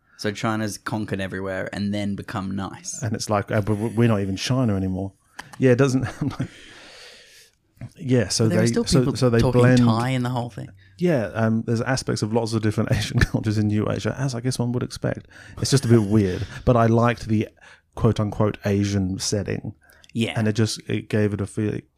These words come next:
Speaker 2: combined with the sci-fi aspects, it gives a, f-, a sort of exotic
Speaker 1: I,
Speaker 2: feeling to
Speaker 1: I
Speaker 2: all of it.
Speaker 1: love the vibe of taking current world or just wherever you are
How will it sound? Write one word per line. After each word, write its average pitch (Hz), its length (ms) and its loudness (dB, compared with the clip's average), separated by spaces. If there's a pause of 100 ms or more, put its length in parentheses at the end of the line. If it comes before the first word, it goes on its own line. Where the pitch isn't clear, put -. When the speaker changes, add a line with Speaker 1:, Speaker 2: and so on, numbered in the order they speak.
(340)
Speaker 2:
combined 110 580 0
with 104 540 -2
the 98 420 -4 (840)
sci-fi 98 540 -2
aspects, 98 500 -8
it 101 60 -10
gives 95 180 -6
a, 95 40 -8
f-, - 220 -14
a 107 60 -12
sort 95 200 -6
of 95 260 -14 (380)
exotic 104 520 0
Speaker 1:
I, - 40 -18
Speaker 2:
feeling 95 360 -6
to 92 60 -2
Speaker 1:
I 139 240 0
Speaker 2:
all 135 60 -2
of 113 60 -4
it. 110 40 -2
Speaker 1:
love 113 340 -2
the 107 140 -8
vibe 104 400 -10
of 98 180 -10
taking 101 540 -10 (140)
current 104 380 -6
world 95 480 -10
or 95 220 -14
just 104 220 -16
wherever 101 400 -10
you 98 180 -12
are 104 240 -14